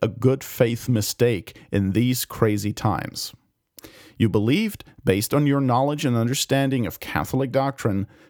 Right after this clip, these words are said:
to which you are bound to adhere, that the authorities that imposed an entirely new modernist religion filled with the foulest heresies, errors, blasphemies, and sacrilege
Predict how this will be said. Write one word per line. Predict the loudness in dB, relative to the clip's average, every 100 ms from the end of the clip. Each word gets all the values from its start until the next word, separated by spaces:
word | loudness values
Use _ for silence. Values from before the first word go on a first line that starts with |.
| -2
to | 0
which | 2 0 0
you | 2
are | 2
bound | 2 0 0 0
to | 0
adhere, | 0 0 0 0 -2 -8 -16 -20 -20 _
that | 2 4
the | 0
authorities | 0 2 2 2 -2 -2 0
that | 2
imposed | 2 -2 2 2 2 0 0
an |
entirely | -2 -2 -2 0 0 0 2 2
new | 2 2 2 0
modernist | 0 2 2 2 0 -2 0 0
religion | 2 2 0 0 -2 -2 -6 -20 -20
filled | -4 0 2 2
with | 0 0
the | -2
foulest | -4 -2 -2 0 -2 -4 -8
heresies, | -2 0 0 -2 -2 0 0 -2 0
errors, | 0 0 -2 -2
blasphemies, | -2 0 0 -2 -2 0 0 0
and | -2 -2
sacrilege | -2 -2 -2 -2 -2 -2